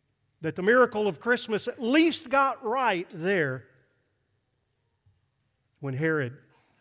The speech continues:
tried to kill all of those in Bethlehem age two and under. And finally, when the Jews and the Gentiles came against Jesus to kill him, every one of those was a cosmic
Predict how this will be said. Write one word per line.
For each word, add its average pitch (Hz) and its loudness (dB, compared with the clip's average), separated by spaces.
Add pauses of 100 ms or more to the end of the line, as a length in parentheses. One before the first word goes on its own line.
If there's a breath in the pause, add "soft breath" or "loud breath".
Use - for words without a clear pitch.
(680 soft breath)
tried 147 -4
to 120 -10
kill 135 -8 (160)
all 143 -6
of 113 -12
those 127 -8
in 110 -10
Bethlehem 120 -8
age 120 -10
two 117 -10 (420 soft breath)
and 110 -6 (140)
under. 113 -8
And 110 -10
finally, 139 -8 (260 soft breath)
when 147 -8
the 120 -10
Jews 135 -10
and 143 -8
the 135 -10
Gentiles 139 -10
came 147 -12
against 139 -12
Jesus 156 -12 (340 soft breath)
to 135 -12
kill 170 -6
him, 180 -8 (320 soft breath)
every 214 -4
one 196 -8
of 156 -8
those 127 -8
was 127 -10
a 123 -8
cosmic 175 -10